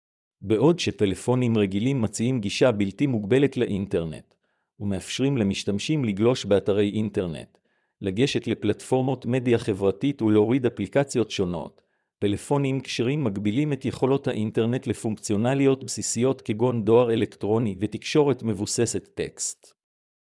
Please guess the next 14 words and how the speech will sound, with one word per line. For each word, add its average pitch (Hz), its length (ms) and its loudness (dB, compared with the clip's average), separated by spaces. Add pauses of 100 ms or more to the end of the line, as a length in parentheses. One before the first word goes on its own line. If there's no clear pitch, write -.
(320)
גישה 110 300 2
מוגבלת 110 500 2
לאינטרנט 98 720 -2
מבטיחה 104 520 -2
שמשתמשים 110 800 -2
לא 123 140 6
יאספו 123 500 2
לתוכן 117 460 0
שעלול 107 400 2
להזיק 104 580 0
או 135 100 4
להיות 120 340 2
בלתי 104 360 0
הולם. 90 420 0